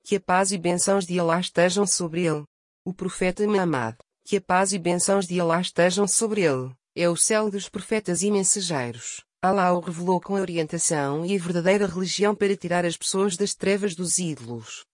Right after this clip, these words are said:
descrença e ignorância para a luz da unicidade, tauhid, e fé. Alá testemunhou que enviou como um divulgador do seu caminho com sua permissão. Vinte e seis. A legislação islâmica pela qual o profeta Muhammad,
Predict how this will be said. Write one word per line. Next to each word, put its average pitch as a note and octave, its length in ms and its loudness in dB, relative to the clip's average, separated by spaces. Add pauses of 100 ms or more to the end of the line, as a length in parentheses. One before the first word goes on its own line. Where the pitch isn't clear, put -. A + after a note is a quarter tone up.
descrença D#3 600 0
e G#3+ 60 2
ignorância F3+ 600 0
para F#3+ 200 0
a F3 40 4
luz F3+ 220 -2
da F3+ 100 0
unicidade, D3+ 760 -2 (200)
tauhid, F#3+ 580 2 (200)
e F#3+ 80 0
fé. D#3+ 400 -2 (220)
Alá F#3+ 280 2
testemunhou G#3+ 540 0
que F3+ 140 0
enviou G3 360 4
como G#3 220 0
um F#3+ 100 2
divulgador F#3+ 580 2
do - 40 -4
seu A3+ 220 2
caminho G#3 400 0
com G3 180 -4
sua A3 240 -2
permissão. D3 680 -2 (1120)
Vinte F#3 320 0
e F#3 40 -6
seis. G3 280 0
A G3 60 4
legislação G3+ 600 0
islâmica E3+ 640 0
pela F#3 300 0
qual G#3 360 2
o G#3+ 40 -6
profeta F#3 540 -2
Muhammad, D#3 480 0